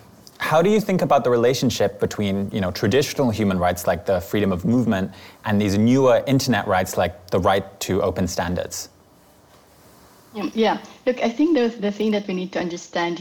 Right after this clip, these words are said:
Speaker 2: that we understand as, because we do, we work with tech, is that the technology is developed, um, with standards so that they can be, they can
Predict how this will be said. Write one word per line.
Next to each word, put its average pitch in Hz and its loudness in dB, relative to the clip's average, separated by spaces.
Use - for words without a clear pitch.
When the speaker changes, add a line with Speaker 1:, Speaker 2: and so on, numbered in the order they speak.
Speaker 2:
that 190 -2
we 196 0
understand 185 -2
as, 180 -4
because 185 -8
we 180 -6
do, 190 -4
we 175 -8
work 185 -4
with - -8
tech, 196 -4
is - -4
that - -4
the 185 -4
technology 247 0
is 226 -2
developed, 170 -2
um, 175 -2
with 196 -2
standards - -4
so - 0
that 175 0
they 170 -2
can 165 -4
be, 170 -6
they 175 -6
can 170 -8